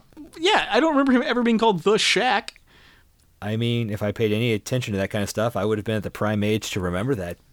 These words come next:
Speaker 2: but I didn't, so I don't.
Speaker 1: I remember liking the San Francisco Forty-niners as a kid for some reason. I don't know why now. So maybe, like,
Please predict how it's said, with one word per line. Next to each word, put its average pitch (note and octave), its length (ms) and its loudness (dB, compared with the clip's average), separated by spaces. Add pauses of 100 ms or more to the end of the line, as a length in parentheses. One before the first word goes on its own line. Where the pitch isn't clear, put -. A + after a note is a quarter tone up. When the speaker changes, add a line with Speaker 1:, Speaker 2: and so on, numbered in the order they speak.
(100)
Speaker 2:
but G2+ 180 -2
I F#2 120 -4
didn't, F2+ 480 -4
so E2 220 -2
I D2+ 60 -6
don't. D2+ 320 -12 (920)
Speaker 1:
I G3+ 120 0
remember B3+ 360 6
liking F3+ 360 4
the E3+ 60 4
San F3 180 2
Francisco F3 360 0
Forty-niners E3 640 4
as C#3+ 120 2
a C#3+ 60 0
kid D3+ 260 0
for D3+ 100 0
some C#3 340 0
reason. C#3 360 0
I D3+ 100 0
don't D#3+ 220 -2
know D3 100 4
why C#3 240 0
now. C3 460 -2 (1900)
So E3+ 160 2
maybe, E3+ 500 4
like, D3+ 320 2